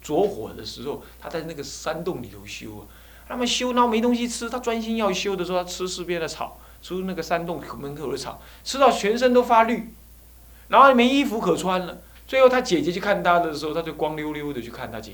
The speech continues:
姐，而且呢，哦，不好意思，不敢看，他觉得他很可怜，就赶快去弄衣服来给他穿，就觉得他可怜。他可是乐在其中，他哪里会可怜呢？你懂意思吧？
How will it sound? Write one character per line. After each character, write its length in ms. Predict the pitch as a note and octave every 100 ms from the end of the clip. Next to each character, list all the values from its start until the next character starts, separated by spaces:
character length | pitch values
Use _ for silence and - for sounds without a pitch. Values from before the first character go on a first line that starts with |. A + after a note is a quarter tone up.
| E2+
姐， 100 | -
而 80 | C#3+
且 120 | D3
呢， 220 | F3+ A#3
哦， 220 | D#4+ F4+ F#4
不 80 | G4
好 100 | F#3+
意 160 | E3+
思， 100 | D#3+
不 140 | D#3+ E3+
敢 180 | C#3+ B2
看， 200 | D#3 - - - - -
他 100 | F3
觉 100 | F#3
得 80 |
他 120 | F#3+ F3+
很 120 | F3+
可 200 | D#3+ B2+
怜， 220 | B2+ B2 - -
就 140 | G#3
赶 200 | - E3+
快 140 | E3+ G3
去 80 | F#3+
弄 180 | F#3
衣 160 | F3 F3+
服 220 | F3 C3+
来 140 | B2 A#2+
给 100 | F2+
他 140 | G2+
穿， 220 | - F#2+ - - - -
就 60 |
觉 120 | A#2+ B2+
得 140 | B2+
他 320 | - D3+ C#3+
可 280 | C#3+ - -
怜。 220 | - - - - - - - - - - - -
他 320 | A3 A#3+ A#3+
可 160 | E3+
是 100 | D3
乐 120 | F3+ D#3+
在 180 | D3+
其 220 | C3 B2+ A#2+
中， 160 | C3
他 80 | C3
哪 140 | B2
里 100 | A#2+
会 140 | G#2+ G#2
可 80 | G#2
怜 180 | - -
呢？ 80 | - - - - - - - - - - - - - -
你 100 | C3
懂 140 | C3
意 40 |
思 140 | B2 A#2
吧？ 220 | G2